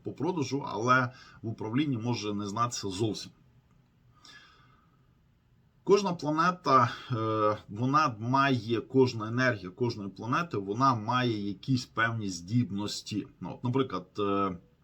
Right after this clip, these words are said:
енергія планети Сонце, це дає здібність до управління. Е, енергія планети Місяць — це вміння, е, приймати турботу про себе. Ну, тут є люди, які, вони вміють, е, скажімо, знайти десь під чиєсь крило, скажімо,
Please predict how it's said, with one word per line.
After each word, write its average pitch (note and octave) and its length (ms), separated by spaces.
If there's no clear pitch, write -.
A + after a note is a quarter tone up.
енергія B2+ 240
планети A2+ 360
Сонце, D3 380
це A2+ 160
дає G#2 220
здібність G2 560
до A2 80
управління. G2 960
Е, G2+ 200
енергія C3+ 260
планети B2 400
Місяць — B2 500
це A#2 140
вміння, A2+ 760
е, F#2+ 280
приймати A#2 640
турботу G2 540
про G2+ 220
себе. - 380
Ну, F2+ 280
тут C3 160
є E3 80
люди, E3 240
які, B2 380
вони A2 480
вміють, G#2+ 520
е, G2 340
скажімо, F#2+ 440
знайти B2 520
десь A2 300
під - 300
чиєсь A2 280
крило, G#2+ 440
скажімо, E2 440